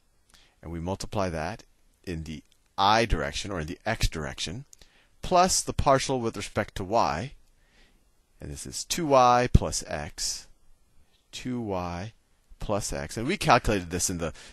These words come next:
two videos on the, on the partial derivatives. And we multiply that in the j direction.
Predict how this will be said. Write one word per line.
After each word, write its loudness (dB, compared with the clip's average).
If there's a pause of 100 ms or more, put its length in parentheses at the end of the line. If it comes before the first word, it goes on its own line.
two 2
videos -2
on -6
the, -10
on -10
the -10
partial -8
derivatives. -8 (1160)
And -8
we -6
multiply -4
that -4
in -8
the -8
j -2
direction. -8